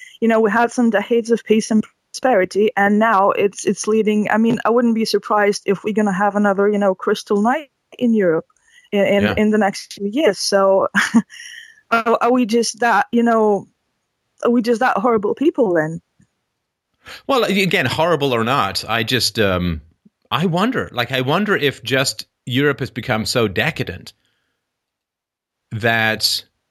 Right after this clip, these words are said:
Speaker 2: people are just like, "Eh, let's just set up these problems and set up these problems and set up these problems.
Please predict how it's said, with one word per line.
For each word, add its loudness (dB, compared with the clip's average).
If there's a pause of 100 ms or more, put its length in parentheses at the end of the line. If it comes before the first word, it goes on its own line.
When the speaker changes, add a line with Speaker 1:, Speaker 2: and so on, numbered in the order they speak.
(140)
Speaker 2:
people 0
are 2
just -4
like, 0
"Eh, 0 (1000)
let's -2
just -2 (300)
set -2
up -4
these -4
problems -2
and -6
set -2
up -6
these -4
problems -2
and -6
set -2
up -6
these -8
problems. -4